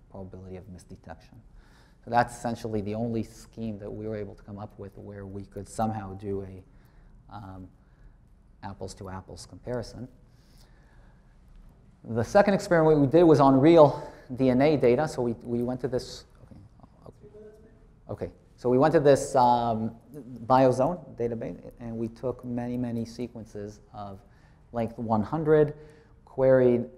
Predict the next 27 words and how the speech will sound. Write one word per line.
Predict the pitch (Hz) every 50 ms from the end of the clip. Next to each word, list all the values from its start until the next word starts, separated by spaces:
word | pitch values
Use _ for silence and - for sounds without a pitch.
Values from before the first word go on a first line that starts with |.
| - - -
for | - 113
similarity | - - - 120 117 113 113 117 117 117 117 113 113 110
level | 107 110 107 107 104 104
point | 101 - - 110 101 92
one, | 98 117 143 170 190 190 - - - _
ten | - 113
percent. | - - 107 - - 156 175 196 214 - - - - - - - - - _ _ _ _ _ _ _ _ _ _ _ _ _ _
What | - 135
you're | 135 139 131
seeing | 123 - - - 180 180 180 180 165
here | 143 165 160 151
in | 147 139 139 131 123 120
red | 127 156 180 175 160 165 175 - - - - - - - - - - _ _ - - - -
are | - 131 127 127 123 123 120 120 120 117 117 - - - - _ _ _ _ _ - 127
the | 123
points | 120 - - 127 120 120 - -
that | - 113 -
we | 110 101
got | 98 104 98 110 147 - - - -
in | 110 104
this | 104 98 - -
rate | 107 98 107 110 107 -
probability | - 110 98 95 98 104 98 98 101 98
of | 92 92
maybe, | 95 98 101 101 98 92 95 92 95 95 - _ _ _ _ _ _ _ _ _ _ _ _ _ - 117
uh, | 104 95 95 95 95 95 95 92 95 - - _
plane. | - - 139 151 170 151 131 139 170 185